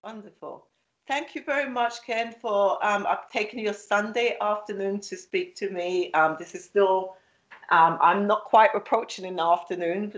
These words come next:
almost there. But, um, please, um, I'd like you to express how people can get in touch with you. Even more so because, like I'm saying, it's easy for people to actually meet with you face-to-face, um, if they need to in London. Um,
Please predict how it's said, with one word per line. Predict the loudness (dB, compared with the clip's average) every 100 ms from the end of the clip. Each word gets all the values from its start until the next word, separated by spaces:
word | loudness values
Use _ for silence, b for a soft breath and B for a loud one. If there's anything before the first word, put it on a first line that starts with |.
| -2
almost | -2 -2 -6 -2
there. | 2 4 2 0 B B B
But, | 6 6 4 6
um, | 8 6 4 -2 -14 _ -8
please, | -2 -2 -2 -8 -4
um, | 0 2 0 0
I'd | 0 0
like | 4 4 2
you | -4
to | -6 -6 -6
express | -10 -4 -4 -4 -8 _ -20 -16
how | -6 2 2 2
people | -2 -10 -8 -10
can | -10 -6
get | -4
in | -2
touch | -2 -2
with | -4
you. | -8 -10 0 2
Even | 4 4
more | 4 4
so | 4 4
because, | 4 -2 -2
like | 2 0
I'm | 0
saying, | -2 0 0
it's | -2
easy | -4 -6 -6
for | -6 -6
people | -4 -6 -6
to | -4 0 2
actually | 0 -2 -6
meet | -6 -6 -8
with | -10 -4
you | 0 0 -2 B B _
face-to-face, | 2 2 0 -8 0 4 4 2 -4 -16 -20 _ _ _
um, | 4 6 4 2 -6 -12
if | -10 -2
they | -2
need | -2 -4
to | -6 -4
in | 0
London. | 2 2 -2 -4 -6 -10 b b 0
Um, | 2 2 -2